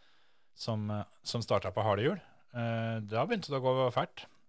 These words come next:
Men vi er faktisk kommet dit nå da, eh, at på, på Kulbeth nå, så kan du gå inn, og så har de odds ute på, kommer Hamilton til å vinne løp i løpet av tjue tjueto-sesongen? Du får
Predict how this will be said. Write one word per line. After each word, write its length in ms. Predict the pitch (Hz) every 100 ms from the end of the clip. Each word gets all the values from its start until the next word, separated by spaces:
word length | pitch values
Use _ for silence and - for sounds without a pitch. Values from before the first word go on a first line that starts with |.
| - - - - - -
Men 80 | 147
vi 60 | 175
er 360 | - 95 135
faktisk 580 | 202 123 - - 151 -
kommet 340 | - 113 101 110
dit 180 | 113 -
nå 140 | 131
da, 140 | 208 220 - - 131
eh, 520 | 123 127 131 127 123
at 240 | 123 - - -
på, 160 | 127 156 180 - - - - - - -
på 140 | 139 139
Kulbeth 420 | 117 101 123 127
nå, 160 | 151 220 - -
så 160 | - 117
kan 140 | 135
du 100 | 143
gå 160 | 135 104 107
inn, 160 | 156 160
og 80 | 110
så 300 | 117 120 127 - - - - -
har 100 | 117
de 80 | 113
odds 320 | 117 113 123 -
ute 300 | 101 - 175 -
på, 220 | 117 147 - - - - -
kommer 500 | - 95 110 156 143 - -
Hamilton 460 | 98 92 98 147 131 -
til 280 | 98 101 104 -
å 80 | 117
vinne 260 | 117 92
løp 340 | 90 92 - - - - - - - - -
i 60 |
løpet 240 | 110 85 -
av 60 |
tjue 160 | 87 90
tjueto-sesongen? 680 | - 98 90 95 90 90 92 - - -
Du 60 | 113
får 260 | - 143